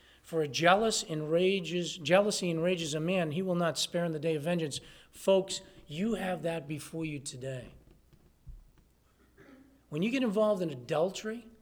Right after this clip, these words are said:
that's an area where a husband or a wife end up turning around and killing the person that did it.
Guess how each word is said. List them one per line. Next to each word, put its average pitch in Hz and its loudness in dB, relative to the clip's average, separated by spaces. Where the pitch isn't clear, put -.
that's 196 0
an 214 0
area 180 0
where 160 -2
a 143 -4
husband 160 -4
or 147 -8
a 143 -4
wife 170 0
end 151 -6
up 147 -10
turning 165 -8
around 151 -6
and 131 -10
killing 160 -6
the 135 -6
person 143 -8
that 131 -10
did 175 -8
it. - -20